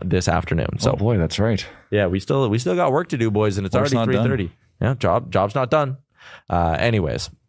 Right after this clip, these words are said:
Speaker 1: Oh, other exciting news. The Oilers are gonna be back in action on Tuesday, taking on the Vegas Golden Knights.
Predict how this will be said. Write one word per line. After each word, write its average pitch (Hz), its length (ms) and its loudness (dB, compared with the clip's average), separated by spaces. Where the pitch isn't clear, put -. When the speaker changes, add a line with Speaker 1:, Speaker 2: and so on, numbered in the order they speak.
Speaker 1:
Oh, 160 120 0
other 151 240 2
exciting 92 340 0
news. 90 200 0
The 104 80 0
Oilers 131 220 0
are 117 40 -4
gonna 117 120 0
be 107 100 2
back 98 300 0
in 101 60 -2
action 92 560 0
on 87 640 2
Tuesday, 107 360 2
taking 104 240 2
on 92 80 0
the 92 80 0
Vegas 92 200 2
Golden 90 220 -2
Knights. 110 220 0